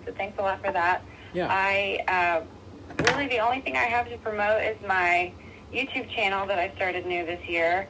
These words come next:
Speaker 2: Yeah.
Speaker 1: And I'm on there with, uh, it's usually me and at least, uh, at least two or three other girls, um, Bengals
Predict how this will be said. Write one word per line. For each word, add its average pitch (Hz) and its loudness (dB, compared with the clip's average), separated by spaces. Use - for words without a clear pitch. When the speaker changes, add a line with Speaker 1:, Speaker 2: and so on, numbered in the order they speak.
Speaker 2:
Yeah. 170 6
Speaker 1:
And 175 2
I'm 190 0
on 196 0
there 202 2
with, 196 0
uh, 180 4
it's - -6
usually 247 -2
me 240 2
and 233 4
at 208 2
least, 233 -2
uh, 233 2
at 220 4
least 254 0
two 262 0
or 247 2
three 247 -2
other 247 2
girls, 233 4
um, 208 2
Bengals 233 2